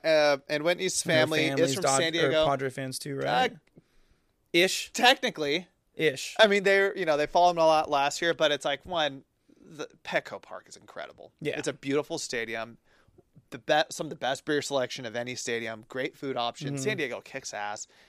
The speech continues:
Speaker 1: And it's a fun time. And plus, you know, Bomel. I get to follow Bomel. That's gonna be
Speaker 2: Yeah,
Speaker 1: nice.
Speaker 2: but I like going to games, man. And, like, it's just, it would be inconvenient. You know what
Speaker 1: Yeah.
Speaker 2: I mean? Like,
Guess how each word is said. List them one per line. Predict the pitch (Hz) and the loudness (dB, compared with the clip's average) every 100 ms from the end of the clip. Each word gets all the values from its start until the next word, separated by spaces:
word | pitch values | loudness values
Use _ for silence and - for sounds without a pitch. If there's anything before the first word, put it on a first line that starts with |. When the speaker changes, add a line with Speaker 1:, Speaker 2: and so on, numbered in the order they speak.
| - | -10
Speaker 1:
And | 202 | -8
it's | 220 | -8
a | 240 | -6
fun | 277 247 | -4 -4
time. | 262 247 | -4 -8
And | 190 | -6
plus, | 180 220 - | 2 2 2
you | 190 | -2
know, | 139 123 - | -2 -2 -2
Bomel. | 196 175 131 104 - | 2 4 2 -4 -8
I | 151 | -8
get | 165 | -4
to | |
follow | 156 180 | 2 4
Bomel. | 147 147 135 113 | 4 2 2 0
That's | 123 - | -4 -6
gonna | 143 | -2
be | 262 | 10
Speaker 2:
Yeah, | |
Speaker 1:
nice. | 311 | 10
Speaker 2:
but | 240 | 10
I | 277 | 8
like | 359 392 | 6 4
going | 294 294 | 4 4
to | 233 | 2
games, | 156 180 202 160 | 0 0 0 -2
man. | 143 147 156 | 0 2 2
And, | 151 143 | 2 0
like, | 143 139 - - - - - | -2 -4 -8 -16 -18 -16 -8
it's | 202 - | -6 -6
just, | 175 - | -6 -2
it | 170 | 0
would | 175 170 | 0 -2
be | 185 190 | -4 -4
inconvenient. | 190 - 160 143 165 147 120 - | -4 -4 -6 -4 -4 -4 -6 -8
You | 143 | -6
know | 139 | -2
what | 143 | 2
Speaker 1:
Yeah. | 175 147 | 2 2
Speaker 2:
I | |
mean? | 156 170 160 | 0 -4 -4
Like, | 147 | -4